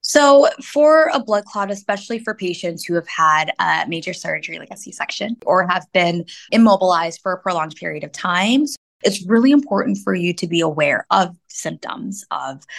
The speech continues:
some sort of blood clot, as you mentioned. If it's in your leg, it's called a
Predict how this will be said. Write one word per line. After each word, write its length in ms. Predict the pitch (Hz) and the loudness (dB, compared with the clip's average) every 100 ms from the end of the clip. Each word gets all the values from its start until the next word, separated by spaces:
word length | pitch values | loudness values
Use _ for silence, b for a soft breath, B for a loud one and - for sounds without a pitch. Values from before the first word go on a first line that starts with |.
| B _ | B _
some 160 | - 170 | -8 -6
sort 220 | - 170 | -4 -4
of 180 | 165 156 | -4 -6
blood 280 | - 160 - | -6 -6 -4
clot, 300 | - - - | -2 -2 -2
as 220 | - - | -6 -6
you 80 | - | -6
mentioned. 560 | - 190 - - - - B B | -4 -4 -6 -6 -4 -6 B B
If 120 | 185 | -6
it's 160 | 165 - | -4 -4
in 100 | 160 | -4
your 120 | 160 | 0
leg, 220 | 196 262 | 2 2
it's 80 | 294 | -2
called 260 | - 175 | -6 -8
a 100 | - | -8